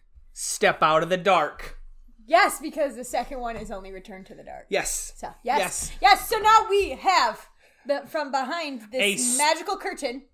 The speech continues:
Speaker 1: Spinning casket.
Speaker 2: There's a casket?
Speaker 1: It was a box.
Speaker 2: I just caught the curtain part. I looked down.
Speaker 1: No, yeah, it was a box, spinning box, and out steps Blackbeard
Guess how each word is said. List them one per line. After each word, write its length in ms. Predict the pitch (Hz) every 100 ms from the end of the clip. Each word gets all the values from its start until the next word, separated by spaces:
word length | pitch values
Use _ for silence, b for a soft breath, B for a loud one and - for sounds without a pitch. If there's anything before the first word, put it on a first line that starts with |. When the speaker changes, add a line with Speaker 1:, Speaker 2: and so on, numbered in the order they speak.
| _
Speaker 1:
Spinning 540 | 277 269 294 302 285 -
casket. 760 | - 233 302 - - 151 202 - _ _ _ _ _ _ _ _ _ _ -
Speaker 2:
There's 140 | 302
a 60 | 277
casket? 380 | - 302 359 508 571 233
Speaker 1:
It 140 | 226
was 180 | 214 170
a 60 | 156 -
box. 600 | 185 262 320 - - - _ _ _ _ _ _ -
Speaker 2:
I 80 | 311
just 240 | 359 -
caught 160 | 349 320
the 80 | 277
curtain 300 | 277 233 220
part. 200 | 233 220
I 60 |
looked 220 | 247 233
down. 260 | 226 208 196
Speaker 1:
No, 200 | 208 247
yeah, 300 | 240 233 254
it 20 | 226
was 120 | 220
a 60 |
box, 360 | 190 220 254 247
spinning 360 | - 220 277 285
box, 300 | 269 233 -
and 140 | 180
out 260 | 220 285 -
steps 560 | - 381 302 - - - _ _ - - - - _ _ _ _ - -
Blackbeard 840 | 214 220 214 - 233 226 254 262